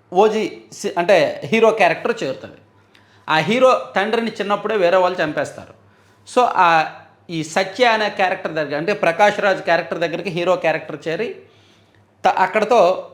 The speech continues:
ఆ, పోర్ట్ని కాపాడి అతని చేతిలో పెడతాడనమాట. నైన్టీన్ సెవెంటీ త్రీ ఆ టైంలోనే పోర్ట్ని కాపాడి వాళ్ళ చేతుల్లో, సత్య చేతుల్లో పెట్టేసి అతని పని ఆయన చూసుకుంటాడు ఓజీ.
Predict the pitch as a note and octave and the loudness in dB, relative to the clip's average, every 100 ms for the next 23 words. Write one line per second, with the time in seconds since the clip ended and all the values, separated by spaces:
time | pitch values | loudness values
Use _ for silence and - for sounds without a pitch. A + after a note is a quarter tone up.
0 | D3+ C#3+ B2 A#2 - A3+ A3+ - G#3+ - | -6 -4 -4 -6 2 2 2 -6 -10 -4
1 | G3+ F#3 G#3 G3+ C4+ - - _ _ _ | 0 2 4 2 0 -6 -18 _ _ _
2 | - E3 F#3+ F3 F#3+ G3 F#3+ D#3+ C#3+ C#3+ | -4 -2 -2 0 0 2 2 0 -2 -6
3 | B2 A2+ B2+ D#3+ F3 F3 E3+ E3 E3+ E3+ | -8 -10 -4 -4 -2 -6 -4 -4 -4 -6
4 | E3+ D3+ D3 D#3+ D#3+ F#3 G3 E3 E3+ E3+ | -2 0 0 -2 -4 -6 -4 -4 -4 -6
5 | D#3+ D3 E3 F#3+ E3 D3 D3+ D3 D3 C3+ | -2 -2 0 -2 -2 -2 -6 -6 -6 -6
6 | C#3 D#3+ D3+ D3 D3 C#3+ C#3+ C#3 D3+ A#3+ | -6 -6 -6 -6 -6 -8 -8 -6 -6 -6
7 | - - _ _ - E3 E3+ D#3+ E3 D3 | -12 -18 _ _ -8 -6 -2 0 0 -2
8 | C#3+ C3+ - B2+ G#2+ A2 A#2+ G2+ | -6 -10 -12 -12 -12 -10 -10 -12